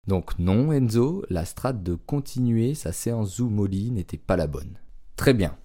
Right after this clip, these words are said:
Finalement, on est plus sur un cassage de binette en gros.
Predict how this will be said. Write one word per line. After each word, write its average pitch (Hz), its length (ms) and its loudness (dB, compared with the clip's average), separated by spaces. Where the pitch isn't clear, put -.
Finalement, 117 800 2
on 101 100 2
est 95 80 4
plus - 200 -2
sur 82 340 -4
un 80 100 -2
cassage 139 400 2
de 117 80 2
binette 104 400 2
en 87 80 0
gros. 85 240 -2